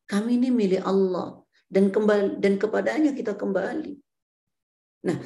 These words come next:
saat kita benar menghadapi cobaan dan musibah yang Allah berikan ini,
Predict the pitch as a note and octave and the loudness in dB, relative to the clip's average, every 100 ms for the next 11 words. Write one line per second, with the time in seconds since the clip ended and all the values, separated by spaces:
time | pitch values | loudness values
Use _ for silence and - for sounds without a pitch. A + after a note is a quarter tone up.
0 | - - - C#4+ - - G#3 E3+ D3+ D#3 | -14 -12 -4 0 0 -2 0 2 6 6
1 | D#3+ F3 D#3+ D3 - F3 - - F3+ F3 | 8 8 6 4 -2 -10 -16 2 4 4
2 | F3+ F3+ A3 B3 G#3 - F#3 F3 F#3+ - | 2 2 2 0 -4 -2 -2 2 0 0
3 | G3 F3 E3+ E3+ E3 G#3+ F#3+ E3 D#3 E3 | 0 0 2 0 -2 -4 -2 0 0 0
4 | D#3+ D#3+ D#3 D#3 D#3 D#3+ F#3 G3 E3 | 0 0 -2 -6 -4 -2 0 0 0